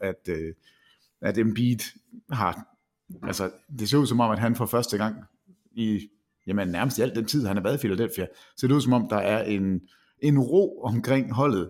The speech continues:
Altså, der ikke er noget bøvl. Folk, de ved godt, hvad de skal, og de har ovenikøbet mulighed for at handle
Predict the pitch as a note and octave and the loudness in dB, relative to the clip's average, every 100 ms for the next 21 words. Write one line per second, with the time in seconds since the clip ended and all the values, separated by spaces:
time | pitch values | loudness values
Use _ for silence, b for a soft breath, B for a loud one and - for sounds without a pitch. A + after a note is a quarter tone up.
0 | - A#2 G#2+ G#2+ B2 D3+ F3 C3+ D3 G3+ | -6 -6 -4 0 2 2 4 2 2 2
1 | F#3 F#2 - D#3+ E3 E3 D#3+ E3 C3 C3 | 2 2 -2 -2 0 0 2 0 0 0
2 | B2 C#3+ B2 D3 D3+ C3 B2 G#2+ B2+ C#3 | 0 -2 -2 0 0 2 2 4 2 2
3 | C3+ A#2 C#3 D#3+ A#2 F#2+ A#2+ F#2+ B2+ C#3 | 2 4 4 4 2 2 0 2 2 2
4 | D3+ | 2